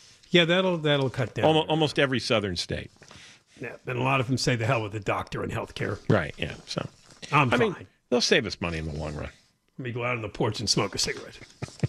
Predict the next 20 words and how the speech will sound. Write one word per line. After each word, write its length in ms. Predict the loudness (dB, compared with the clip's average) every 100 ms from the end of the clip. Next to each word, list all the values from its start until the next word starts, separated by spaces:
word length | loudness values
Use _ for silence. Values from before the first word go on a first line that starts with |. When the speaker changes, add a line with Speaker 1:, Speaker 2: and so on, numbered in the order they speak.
| -2 -4
Speaker 1:
<laughs> 960 | -4 -4 -6 -6 -8 -8 -2 0 4
Speaker 2:
They'll 100 | 2
check 280 | 4 2 2
out 200 | 2 4
early. 320 | 2 2 -4
See, 140 | 0 2
I, 200 | 4 4
I 40 |
don't 120 | 2
think 140 | 0 -2
it's 100 | -2
such 140 | -2
a 60 | 0
big 180 | 0
deal. 260 | 0 0 0
That'll 180 | -2 0
cost 300 | 0 0 0
us 140 | 0
less 260 | 2 0 -2
in 120 | -8